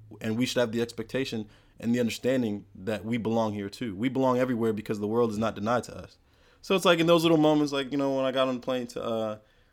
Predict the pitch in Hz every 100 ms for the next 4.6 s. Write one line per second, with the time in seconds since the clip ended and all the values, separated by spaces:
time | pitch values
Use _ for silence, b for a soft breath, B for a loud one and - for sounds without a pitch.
0 | - 127 135 120 117 127 117 110 - 107
1 | 120 117 110 110 - 101 - 104 104 104
2 | 101 - 113 110 104 - 110 110 113 107
3 | 104 101 - _ 104 113 113 107 - 117
4 | 113 113 - 87 80 -